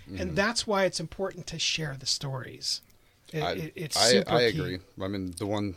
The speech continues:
Speaker 1: one of the things that I said to myself as I was exiting the military was, "Suck up your pride,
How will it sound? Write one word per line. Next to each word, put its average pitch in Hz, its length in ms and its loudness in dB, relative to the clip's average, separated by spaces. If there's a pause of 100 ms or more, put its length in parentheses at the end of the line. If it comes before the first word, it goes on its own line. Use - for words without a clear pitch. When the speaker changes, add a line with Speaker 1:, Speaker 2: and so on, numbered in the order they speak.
(100)
Speaker 1:
one 110 200 -2
of 101 60 -2
the 92 60 -4
things 95 280 -4
that 90 120 0
I 92 100 2
said 92 220 -2
to 87 60 -6
myself 87 600 -4 (560)
as 101 240 2
I 92 80 0
was 92 180 -2
exiting 90 520 -4
the 85 140 -6
military 90 640 -4
was, 87 460 -4 (540)
"Suck - 340 0
up 101 140 -4
your 113 80 -4
pride, 92 520 2